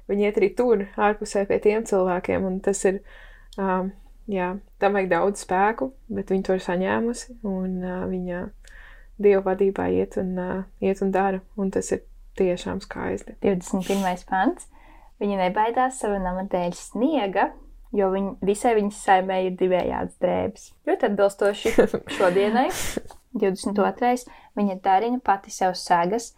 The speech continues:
Speaker 2: smalks audekls un purpurs ir viņas tērps.
Speaker 1: Smalki. <laughs>
Speaker 2: Un tas
Speaker 1: Diezgan,
Speaker 2: uzreiz,
Speaker 1: jā.
Speaker 2: ā, iet tā kā kontrastā. No sākuma, ne, viņa rūpējas par savu ģimeni, tad viņa
Speaker 1: Jā.
Speaker 2: rūpējas arī par tiem, kas ir pasaulē, par nabagiem, ne, un trūkumcietējiem. Smalks audekls un purpurs ir viņas tērps.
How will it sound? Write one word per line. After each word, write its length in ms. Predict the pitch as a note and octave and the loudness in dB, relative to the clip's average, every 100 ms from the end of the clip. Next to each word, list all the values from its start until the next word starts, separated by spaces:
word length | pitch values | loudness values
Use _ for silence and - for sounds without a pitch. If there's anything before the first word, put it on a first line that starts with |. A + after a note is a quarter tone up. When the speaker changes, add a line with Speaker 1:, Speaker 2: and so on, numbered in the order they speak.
| _ _ | _ _
Speaker 2:
smalks 440 | - - G3 F#3 - | -12 0 2 2 2
audekls 500 | F3 F3+ G#3 A#3 - | 2 2 0 -6 -6
un 100 | F#3 | -4
purpurs 520 | F3+ F3 F3 F3+ F3+ F#3 | 2 0 2 -2 -2 -4
ir 80 | |
viņas 320 | F3+ F3 F3 - | -2 -4 -6 -4
tērps. 560 | E3 - - - - - - | -4 -4 -8 -20 -18 -20 -8
Speaker 1:
Smalki. 500 | F#3 G3 C#4+ - - - - - - D#4+ | -2 0 0 -4 -6 -2 -2 0 4 4
<laughs> 560 | C#4+ - - - - A#3+ | 2 -6 -10 -8 -4 -2
Speaker 2:
Un 100 | B3+ | 2
tas 120 | C#4 | 4
Speaker 1:
Diezgan, 180 | C4+ C4 | 4 4
Speaker 2:
uzreiz, 280 | B3+ C4 C#4+ | 4 4 4
Speaker 1:
jā. 280 | - C4+ | 2 2
Speaker 2:
ā, 260 | A#3+ A3+ - | 4 2 0
iet 220 | - A#3 B3 | 4 4 6
tā 80 | A#3 | 0
kā 140 | G3 | 0
kontrastā. 640 | G3+ G3+ A3+ D#4 - D4+ C#4 | 0 -2 -2 -6 -2 2 2
No 100 | G#3+ | 2
sākuma, 500 | G#3 A3 G3+ F#3 F3 | 0 2 2 0 0
ne, 140 | F3 F#3+ | 0 0
viņa 160 | G3 | 2
rūpējas 340 | F#3+ F#3+ G3 - | 2 2 -2 -2
par 100 | F#3 | -6
savu 200 | F#3+ F#3 | -2 -2
ģimeni, 400 | G#3 E4+ A#3+ - - - - | 2 2 0 -6 -16 -12 -2
tad 80 | A3+ | 0
viņa 80 | G3 | 4
Speaker 1:
Jā. 80 | G3+ | 6
Speaker 2:
rūpējas 320 | G#3 G3+ G3+ | 6 2 0
arī 100 | G3 | 0
par 100 | G3 | 0
tiem, 220 | F#3 F#3 | 0 -2
kas 100 | F3+ | -2
ir 60 | - | 2
pasaulē, 460 | D4 - G3+ F3 - | 2 2 -2 -2 -4
par 120 | F3 | -2
nabagiem, 560 | G3 A3 F#3 - F3+ E3+ | 0 0 -2 -4 -6 -4
ne, 140 | F3 F#3 | -4 -2
un 60 | |
trūkumcietējiem. 720 | F3+ C4 C4 G#3+ F#3 F3 E3+ - - - - | 2 2 2 -4 -4 -4 -8 -10 -20 -20 -20
Smalks 500 | - A3 A3 A3 - | -8 -2 -2 -2 0
audekls 560 | G#3+ A#3 C4 C4 C4 | 2 4 2 0 -2
un 100 | G3 | -2
purpurs 380 | F#3 G3+ G3+ F#3+ | 0 2 0 0
ir 80 | F#3+ | 0
viņas 220 | F3+ F3 | -2 -4
tērps. 480 | - A3 F3 - - | 0 0 0 -4 -18